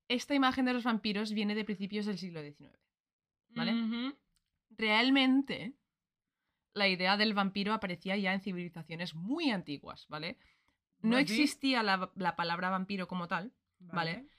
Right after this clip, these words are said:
Speaker 1: Pero sí que existían cuentos sobre seres humanos que consumen la sangre o carne de los vivos,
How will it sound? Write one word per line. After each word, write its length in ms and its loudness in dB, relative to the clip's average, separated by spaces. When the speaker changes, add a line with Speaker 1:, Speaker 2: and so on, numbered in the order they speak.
Speaker 1:
Pero 280 0
sí 200 -4
que 100 -4
existían 600 -2
cuentos 420 -4
sobre 260 -4
seres 360 -6
humanos 360 -6
que 160 -12
consumen 460 -12
la 100 -10
sangre 440 -4
o 80 -12
carne 320 -8
de 80 -8
los 160 -6
vivos, 440 -10